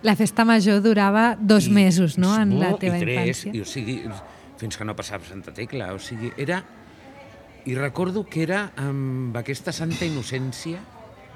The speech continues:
Speaker 2: i el respecte i el carinyo. Ara, com, com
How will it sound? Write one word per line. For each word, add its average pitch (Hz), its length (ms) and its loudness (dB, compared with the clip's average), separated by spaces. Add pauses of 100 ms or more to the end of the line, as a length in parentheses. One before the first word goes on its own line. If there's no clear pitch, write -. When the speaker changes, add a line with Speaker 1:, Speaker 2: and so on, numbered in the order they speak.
(340)
Speaker 2:
i 127 60 -6
el 113 120 -6
respecte - 600 -12 (1300)
i 123 60 -4
el 120 120 -4
carinyo. 117 480 -6
Ara, 180 240 -4
com, 127 380 -6
com 110 380 -8